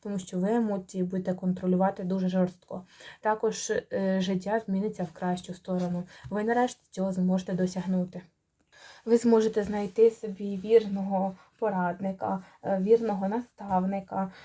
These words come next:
Ви, можливо, займетеся якоюсь, ем, творчістю, можливо, якоюсь,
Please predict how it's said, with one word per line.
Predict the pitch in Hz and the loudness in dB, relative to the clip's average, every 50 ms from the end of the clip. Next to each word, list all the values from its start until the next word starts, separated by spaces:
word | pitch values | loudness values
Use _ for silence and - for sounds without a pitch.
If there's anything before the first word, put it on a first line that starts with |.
| - _ | -20 _
Ви, | - 196 185 214 220 220 220 220 226 233 226 226 226 | -16 -14 -8 -4 -2 0 4 6 8 8 8 8 6
можливо, | 214 208 208 196 - 226 247 240 233 214 | 4 0 -4 -6 -2 -2 -2 -2 -2 -6
займетеся | - 208 202 202 202 214 226 - 247 233 - 226 202 | -8 -8 -8 -6 -4 -4 -2 -2 -4 -4 -4 -6 -6
якоюсь, | 196 190 190 - 220 226 226 226 220 214 - - - 214 214 208 208 208 - - - - - - - | -6 -6 -8 -6 -4 0 2 2 0 0 -4 -6 -4 -4 -2 -2 -4 -6 -10 -18 -20 -20 -20 -18 -12
ем, | - 208 208 202 202 202 202 202 208 208 214 208 208 196 190 185 180 180 - - - - _ _ _ _ _ _ _ _ _ _ _ _ _ | -8 -4 -4 -2 -2 -2 -4 -4 -6 -6 -6 -4 -4 -2 -2 -4 -6 -8 -12 -20 -20 -20 _ _ _ _ _ _ _ _ _ _ _ _ _
творчістю, | - 202 202 190 190 185 185 - - - - - 208 208 | -10 -6 -4 -4 -4 -4 -6 -8 -12 -16 -14 -10 -8 -6
можливо, | 202 202 196 - 208 196 190 190 196 | -6 -6 -6 -4 -4 -4 -2 -2 -2
якоюсь, | 190 185 185 - 190 190 190 185 185 - - | -4 -4 -4 -4 -6 -4 -4 -6 -8 -10 -14